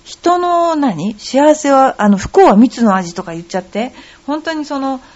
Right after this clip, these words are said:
そういうのもありじゃないですか。そういうのもありの世界で生きてきそうに思うプロゴルファーなんだけども、すごい純粋。そういういろんなちょっとしたことで傷ついちゃう。みんな乙女なんですね、これね。だから、あの、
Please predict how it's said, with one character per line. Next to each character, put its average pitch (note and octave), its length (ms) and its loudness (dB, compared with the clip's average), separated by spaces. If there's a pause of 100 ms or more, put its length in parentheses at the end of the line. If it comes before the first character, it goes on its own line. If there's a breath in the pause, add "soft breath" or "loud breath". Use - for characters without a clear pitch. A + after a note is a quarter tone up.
(160 loud breath)
そ G#4 240 -6
う - 20 -4
い A#4+ 60 -4
う A4+ 40 -6
の E4 80 -2
も G#3+ 180 -4
あ D#4 80 -4
り A#4 180 -2
じ A#3 80 0
ゃ F#3+ 80 0
な F3 120 -2
い E3 60 -6
で D#3+ 100 -12
す - 100 -20
か。 - 100 -18 (160 loud breath)
そ F4+ 180 -6
う A#4 40 -2
い A#4 40 -4
う - 20 -6
の G#4+ 80 -4
も B3 180 -6
あ C4+ 100 -6
り A4 160 -4
の G#4 80 -6
世 C#4 140 -8
界 A3+ 200 -4
で F#3 100 -12
生 A#3+ 100 -14
き - 100 -14
て D#4+ 140 -8
き - 180 -18
そ G#4+ 200 0
う - 20 -6
に D#4+ 100 -4
思 A#3 240 0
う G#3 40 -4
プ G#3+ 120 -8
ロ B3+ 120 -2
ゴ D4+ 100 -2
ル C#4 80 -6
フ A#3 60 -6
ァ A#3 80 -2
ー A3 40 -2
な A3 140 -4
ん G#3+ 80 -2
だ G#3 100 -4
け G3+ 120 -8
ど A#3 100 -4
も、 D4+ 260 -4 (320 loud breath)
す B3 260 -4
ご D4 220 2
い A#3+ 100 0
純 F3 260 -8
粋。 D3 280 -16 (640 loud breath)
そ C4 200 0
う B3+ 60 0
い A#3 40 -2
う A3+ 40 -2
い A#3 40 -2
ろ C#4+ 160 0
ん C#4+ 80 0
な C#4 160 0
ち C#4 180 -10
ょ D4 40 -4
っ - 40 -16
と D4+ 220 -4
し D4+ 60 -10
た C#4+ 140 -4
こ C4 100 -4
と B3+ 120 -4
で G3 100 -6
傷 G3+ 300 -4
つ G3+ 140 -4
い F3+ 80 -4
ち D#3 140 -12
ゃ C#3+ 60 -18
う。 - 80 -20
み F3 160 -2
ん D#3 120 -6
な D#3 120 -8
乙 G#3 240 2
女 C4 180 4
な E3+ 120 -6
ん D#3 80 -8
で D#3 100 -10
す F3 100 -10
ね、 F#3+ 160 -2
こ F3 80 -8
れ D#3+ 100 -14
ね。 G#3 260 -6 (400 loud breath)
だ A#3+ 120 -6
か A3 120 0
ら、 F#3+ 160 0 (360 loud breath)
あ G3 160 -2
の、 F#3 440 -4